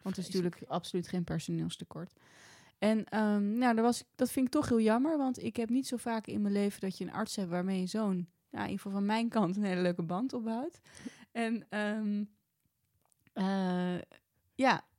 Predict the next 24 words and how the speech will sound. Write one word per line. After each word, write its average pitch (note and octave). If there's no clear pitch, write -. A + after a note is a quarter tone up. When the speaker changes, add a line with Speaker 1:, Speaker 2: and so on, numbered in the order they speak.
Speaker 1:
dat G#3+
heb C#4
je -
gewoon G#3
echt -
niet B3+
vaak, G3
want F#3
ik G#3
ben G#3+
heel B3
kritisch G3+
op F3
artsen E3
altijd. A#3+
Ik F#3+
ben G3
dan G3
niet A3+
zo A3+
vaak G3
tevreden. F#3
Speaker 2:
Wie G3+
niet? A3